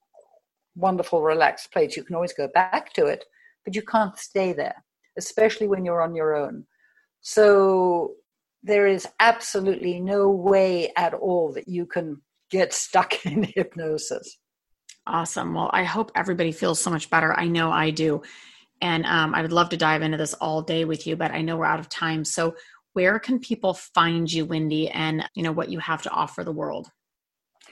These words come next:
Speaker 1: So I have a website. I'm afraid I'm not very good at keeping it up. And, <sighs> when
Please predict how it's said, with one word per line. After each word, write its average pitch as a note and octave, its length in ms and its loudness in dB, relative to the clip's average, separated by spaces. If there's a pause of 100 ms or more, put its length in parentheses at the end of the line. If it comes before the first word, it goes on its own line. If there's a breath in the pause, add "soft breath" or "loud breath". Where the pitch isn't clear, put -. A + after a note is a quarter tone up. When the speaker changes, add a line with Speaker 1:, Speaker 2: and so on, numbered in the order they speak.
(380 soft breath)
Speaker 1:
So A#3+ 360 4
I A3 120 6
have B3 280 2
a D#4+ 40 0
website. A3 720 2
I'm F#3+ 500 -4
afraid A3 360 -2
I'm G#3+ 120 2
not G3+ 180 -4
very F#3+ 260 0
good F#3+ 500 -2
at F3+ 260 -4
keeping F#3 400 -6
it D3+ 240 -6
up. F#3 400 -2
And, F3 480 -2 (720 soft breath)
<sighs> - 600 -4
when G#3 480 2